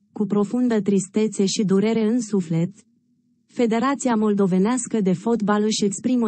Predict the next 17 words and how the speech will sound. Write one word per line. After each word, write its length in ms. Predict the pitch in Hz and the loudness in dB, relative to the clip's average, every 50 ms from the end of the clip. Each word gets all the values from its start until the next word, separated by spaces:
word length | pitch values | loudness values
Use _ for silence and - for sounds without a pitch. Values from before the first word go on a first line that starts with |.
| 202 190 - | -2 -2 -2
sincere 440 | - 254 254 254 - 240 233 220 208 | -2 -2 -2 -2 0 0 0 0 0
condoleanțe 840 | 202 - 220 220 220 202 202 196 190 180 190 214 233 254 - - 262 | 0 0 0 0 0 2 2 2 2 2 2 0 0 -2 -2 -2 -4
și 180 | 254 - 233 | -2 -2 0
regretul 560 | 214 208 208 190 240 247 262 240 - 233 214 196 | 0 0 0 0 0 0 0 0 0 0 -2 0
profund 560 | - 208 214 202 - - 214 226 247 254 247 | 0 -2 -2 -2 -2 -4 -2 -2 0 -2 -2
față 340 | - - 254 247 240 - 226 | -2 -4 -4 -4 -2 -2 0
de 140 | 196 208 | 0 0
trecerea 460 | 196 202 226 240 240 - 233 226 220 208 | 0 0 -2 -2 -2 -2 -2 0 2 2
în 120 | 202 196 | 4 4
neființă 560 | 196 202 196 190 - 190 202 226 240 240 240 | 4 4 2 2 0 0 2 0 0 -2 0
a 100 | 220 202 185 | 0 0 0
jucătoarei 640 | 165 175 240 247 - 226 214 226 226 233 233 240 240 | 0 0 -2 -2 -2 -2 -2 -2 0 0 0 0 0
naționalei 760 | 226 220 214 196 196 - 196 180 196 208 226 240 240 240 214 | 0 0 -2 0 0 0 2 2 2 2 2 0 0 0 0
de 120 | 226 233 | 0 -2
fotbal, 640 | 214 - - 233 214 175 165 160 170 170 185 214 247 - _ _ _ | -2 -2 -2 0 0 0 0 0 0 0 0 -2 -4 -8 _ _ _
Violeta 600 | - 185 233 247 233 214 214 233 254 247 277 269 | -6 -2 0 0 0 2 2 0 0 0 0 0
Mițul. 540 | 254 247 240 214 180 - - 170 165 156 | 0 0 0 -2 -2 -2 -2 -2 -2 -2